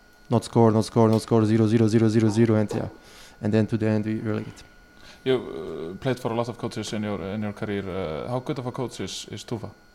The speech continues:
Speaker 1: He is very good coach.
Speaker 2: Mm.
Speaker 1: I like him because he have, uh, ambition.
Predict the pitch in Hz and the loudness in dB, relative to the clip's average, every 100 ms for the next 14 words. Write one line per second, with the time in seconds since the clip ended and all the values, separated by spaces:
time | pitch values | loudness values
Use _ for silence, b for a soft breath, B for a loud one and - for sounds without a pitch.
0 | _ b b b - 156 160 165 127 120 | _ b b b 2 4 8 8 8 4
1 | 104 - 110 B B 123 135 139 123 123 | -2 -6 -14 B B 4 6 6 4 4
2 | 131 113 123 117 117 117 117 117 117 110 | 4 4 4 4 4 6 4 2 2 2
3 | 127 151 139 | 2 2 0